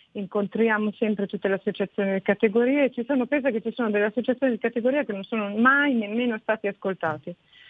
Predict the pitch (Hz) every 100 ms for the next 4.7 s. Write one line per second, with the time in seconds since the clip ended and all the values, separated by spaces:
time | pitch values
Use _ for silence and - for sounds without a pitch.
0 | - - 202 202 180 165 165 190 202 226
1 | 214 185 175 160 151 156 - 180 - 254
2 | 214 160 214 220 175 185 175 247 247 226
3 | 254 254 254 185 190 185 _ _ _ -
4 | 175 165 151 151 151 147 151